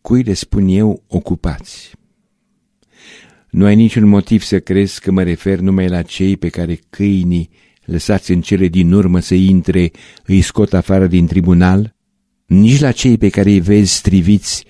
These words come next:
fie în mijlocul propriului lor alai de clienți cu glorie,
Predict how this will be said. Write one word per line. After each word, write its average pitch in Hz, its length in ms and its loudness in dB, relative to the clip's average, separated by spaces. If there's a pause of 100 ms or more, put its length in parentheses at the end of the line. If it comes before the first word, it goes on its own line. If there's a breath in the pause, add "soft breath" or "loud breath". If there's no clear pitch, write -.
fie 123 720 2
în 90 160 4
mijlocul 95 440 2
propriului 92 720 0
lor 98 260 2
alai 90 400 0
de 82 140 -2
clienți 95 1000 -2
cu 85 120 -8
glorie, 104 720 2